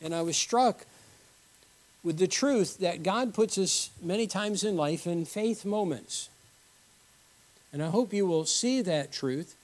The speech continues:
It's an important one to understand, and it was a lesson that the disciples had to learn.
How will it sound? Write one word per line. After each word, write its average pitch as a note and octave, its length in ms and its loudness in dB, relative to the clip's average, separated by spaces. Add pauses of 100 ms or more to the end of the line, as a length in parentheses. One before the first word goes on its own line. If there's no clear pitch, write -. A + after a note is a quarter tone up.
(300)
It's D3+ 140 -4
an F3+ 80 0
important G3 440 2
one F#3 160 -2
to E3+ 60 -6
understand, E3 800 -6 (520)
and D#3+ 80 -6
it E3 60 -4
was D3 160 -4
a E3 60 0
lesson E3 580 0 (160)
that D#3+ 180 -4
the E3 80 -8
disciples E3 840 -6 (600)
had D3+ 160 -6
to D3+ 80 -2
learn. D3 440 -4